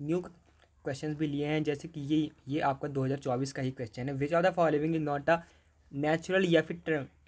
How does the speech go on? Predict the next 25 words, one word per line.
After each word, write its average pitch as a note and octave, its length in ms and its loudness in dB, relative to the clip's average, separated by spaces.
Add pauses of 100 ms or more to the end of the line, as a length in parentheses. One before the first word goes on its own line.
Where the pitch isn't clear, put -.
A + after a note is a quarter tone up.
(180)
ट्रेडिशनल D#3 400 -2
कॉन्ट्रासेप्टिव C#3+ 680 -2
मेथड?" A#2 380 -4
तो E3 120 -4
आपको E3 300 2
ध्यान C#3+ 280 0
रखना C#3 200 -6
है C#3+ 80 -6
कि E3 120 -6
जो E3 120 -4
नेचुरल D3 420 -2
कॉन्ट्रासेप्टिव C#3 840 -4 (280)
मेथड्स C3 380 -4
हैं, D#3 180 -6 (260)
आपके C#3 220 -2
पीरियोडिक D3+ 600 2
अब्सिस्टेंस C#3+ 680 -4
हैं, E3 220 -6 (200)
लैक्टेशनल C#3+ 680 -2
एमेनेरिया C3+ 720 0
है E3+ 280 -2 (240)
और D3 220 -6
coitus D3 360 2
interruptus B2+ 680 -4
है। G2 160 -8